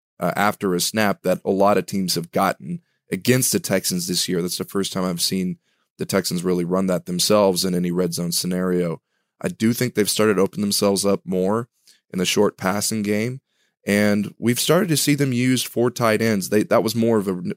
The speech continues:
requirement because Troy Hairston was out with a rib injury, and we'll see if he's able to come back this week. And that could have a lot to do with whether they're able to run the ball or not. But just getting the tight ends involved, we, we saw, uh, Brevin Jordan get back into the mix.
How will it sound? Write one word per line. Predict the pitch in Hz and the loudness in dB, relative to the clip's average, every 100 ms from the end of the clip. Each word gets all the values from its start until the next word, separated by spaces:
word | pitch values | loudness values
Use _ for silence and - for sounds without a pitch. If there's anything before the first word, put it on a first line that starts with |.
| - | -6
requirement | 92 - 131 131 98 - | -8 0 4 4 2 -2
because | 92 - 95 | -6 -4 -4
Troy | - 95 92 | -2 -2 2
Hairston | 104 117 - 76 58 _ _ _ | 2 2 0 -8 -10 _ _ _
was | 92 | 0
out | 95 | 0
with | 82 | 2
a | 92 | -2
rib | 90 90 | 0 0
injury, | 87 90 87 85 85 - | 0 -2 -4 -4 -6 -4
and | 90 92 | -2 0
we'll | 98 | 0
see | - | 0
if | 95 | -2
he's | 107 101 | -2 0
able | 95 90 | 0 0
to | 87 | -2
come | 104 | -4
back | 87 92 - | -2 -4 -4
this | 98 - | -4 -4
week. | 87 85 - _ _ _ _ | -2 -4 -6 _ _ _ _
And | 87 | -2
that | 95 107 | 0 0
could | - | -2
have | 92 | 0
a | 90 | 0
lot | 90 92 | 0 -2
to | 90 | -4
do | 92 | -2
with | 87 85 | -2 -2
whether | 92 90 | 0 0
they're | 87 92 | 0 -2
able | 90 85 | -2 -4
to | 85 | -4
run | 90 90 | -2 -2
the | 87 | -2
ball | 90 87 | -2 -2
or | 85 | -2
not. | 92 107 98 _ _ _ _ | 0 0 -2 _ _ _ _
But | 98 98 - _ _ _ _ _ _ _ _ | 0 0 -2 _ _ _ _ _ _ _ _
just | 98 - | -8 -2
getting | 127 | 0
the | 123 | 0
tight | - 104 107 | 0 2 2
ends | 110 104 | 0 -2
involved, | 101 101 104 101 90 _ _ _ _ | -2 0 2 0 -2 _ _ _ _
we, | 87 | -2
we | 85 | -2
saw, | 92 101 101 101 98 92 _ _ _ - | 0 2 4 6 4 0 _ _ _ -6
uh, | 87 | -2
Brevin | 95 98 95 | 2 2 0
Jordan | 87 98 98 | 2 2 2
get | 95 87 | 0 0
back | 101 - | 0 0
into | 98 92 | -2 -2
the | 90 | 0
mix. | 92 90 - - | 0 -2 -2 -6